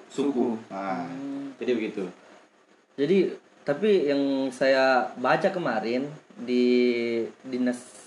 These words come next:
Speaker 3: Kebudayaan itu yang terdaftar itu di sini di Provinsi Sulawesi Tenggara itu suku Tolaki,
Speaker 1: Hmm.
Speaker 3: eh, Moronene,
Speaker 1: Hmm.
Speaker 3: sam-, eh, apa lagi?
Speaker 1: Oh, banyak,
Speaker 3: Eh,
Speaker 1: banyak.
Speaker 3: Buton,
Speaker 1: Buton.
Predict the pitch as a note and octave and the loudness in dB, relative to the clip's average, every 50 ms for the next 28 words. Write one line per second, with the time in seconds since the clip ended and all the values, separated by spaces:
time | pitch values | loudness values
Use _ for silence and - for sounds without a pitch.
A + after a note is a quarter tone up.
0 | - - - _ - C3+ C3 B2+ B2+ B2 B2 B2 A#2 A2 - A#2+ C3+ C#3+ D3+ D#3 | -20 -20 -10 _ -6 -4 -2 0 2 4 4 4 2 2 0 0 0 0 -2 -6
1 | D#3 - - - - - _ _ _ C#3+ D3+ - G#3 G3 F3+ E3 - D3 C3+ C3 | -8 -12 -16 -20 -20 -20 _ _ _ -10 -2 2 2 2 2 2 0 -2 0 2
2 | D3 F3+ - - - A#3 A3+ G#3 F3+ G3 - G#3+ A3+ A#3 A3+ - - _ _ _ | 0 -2 0 -2 -2 0 0 0 0 0 0 -2 0 0 -4 -6 -10 _ _ _
3 | _ _ _ _ - C#3+ D3+ E3+ E3+ E3+ E3+ E3+ - - _ _ _ _ - _ | _ _ _ _ -8 -2 0 4 6 6 4 4 2 -6 _ _ _ _ -20 _
4 | _ - - - _ - - G3+ F#3+ E3+ D3 D3+ E3+ E3 E3+ F3 E3+ - D3+ D3+ | _ -20 -20 -20 _ -4 0 2 2 2 2 0 0 0 0 -2 0 0 -4 -2
5 | D3+ D#3+ D3 D3+ - - D3+ D3 D3 C#3+ D3 - D#3+ D3 C#3+ C#3+ C#3+ - - E3 | -2 -2 -4 -4 -6 -4 -2 -2 -2 -4 -4 -2 2 2 2 2 2 -2 -4 0
6 | D3+ C3+ B2+ A#2+ A#2+ A#2 A2+ - G3 - - - _ - - _ _ _ - - | 2 2 2 2 2 0 0 -2 -2 -2 -4 -16 _ -20 -20 _ _ _ -20 -20
7 | - _ - - C3 B2+ C3 - C3+ B2+ B2+ C3+ E3 G3 F#3+ - F3+ E3+ D#3 D3+ | -20 _ -10 -10 -8 -6 -4 0 2 2 4 4 2 2 0 0 -2 -2 -2 -2
8 | D3+ D#3 - - - G2+ G2 F#2 - - - - B2+ B2 B2 B2 B2 B2 B2 A#2+ | -6 -10 -14 -12 -12 -12 -12 -12 -14 -16 -12 -4 0 2 4 4 6 4 4 2
9 | B2 B2 B2+ B2+ C3+ D3+ E3+ G3 G3+ G3+ G3 G3 G3+ G#3+ G#3 G3+ G2 - F#2+ - | 2 0 2 2 2 2 4 4 4 6 4 4 2 0 -4 -8 -10 -12 -14 -16
10 | - - - C3+ C3 C3+ C3+ B2+ B2 C#3 C3+ C3 C3 C3 C3 C3+ - F#3 F3+ F#3 | -16 -6 -4 -2 -2 0 -2 -4 -2 0 2 4 4 4 4 4 4 2 0 0
11 | F#3 F3+ G#3 G#3 F#3 F3+ - - G#2 A2 C3+ D#3 D#3 C3+ C3 B2+ B2 A#2+ A2+ A2 | 0 0 -2 -2 -2 -6 -10 -6 -2 0 0 2 2 4 4 4 4 4 2 0
12 | - - - - - - D3 D3 D#3+ D#3+ - G3+ F#3+ F#3+ F#3+ G3 F#3+ F#3+ F#3+ - | -6 -10 -20 -20 -20 -12 -6 -4 -4 0 2 4 4 4 4 2 0 -2 -4 -8
13 | - - G2 F#2+ F#2+ F#2+ F#2+ F#2 F#2 F2+ | -6 -4 -2 0 0 0 0 -2 -2 -4